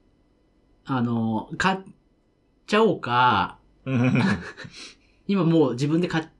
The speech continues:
Speaker 1: 自分のために買っちゃおうか、
Speaker 2: うん。
Speaker 1: もしかしたらギリギリ買おうって送ってあげようと思ってくれてる人がいるんだったら、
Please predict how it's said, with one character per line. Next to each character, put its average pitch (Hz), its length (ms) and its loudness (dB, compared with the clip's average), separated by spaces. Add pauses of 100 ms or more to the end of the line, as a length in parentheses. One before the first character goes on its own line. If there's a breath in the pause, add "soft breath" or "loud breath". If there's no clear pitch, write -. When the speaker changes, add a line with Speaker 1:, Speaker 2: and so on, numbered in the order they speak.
(280)
Speaker 1:
自 143 120 -2
分 160 80 0
の 170 40 -2
た 190 120 0
め 180 60 0
に 135 60 -2
買 143 140 -4
っ 143 60 -14
ち 190 100 -6
ゃ 190 60 0
お 175 100 0
う - 40 -8
か、 123 460 2
Speaker 2:
う 104 40 -4
ん。 101 220 -2 (1000 loud breath)
Speaker 1:
も 220 180 2
し 262 60 0
か 233 60 4
し 220 40 -2
た 175 80 0
ら 147 60 0
ギ 147 160 0
リ 208 120 2
ギ 214 120 2
リ 214 760 0 (1120)
買 185 140 2
お 190 240 0
う - 40 -14
っ - 20 -20
て - 160 -2
送 175 240 0
っ - 20 -8
て - 380 -8
あ 185 80 2
げ 190 100 0
よ 185 80 0
う - 40 -2
と 151 80 -2
思 156 100 2
っ 165 40 -2
て - 60 -12
く 160 100 -2
れ 139 100 0
て 147 140 -2
る 143 60 0
人 147 140 -2
が 139 60 2
い 131 80 0
る 196 80 0
ん 208 60 2
だ 165 80 0
っ - 20 -4
た 131 100 -2
ら、 135 400 2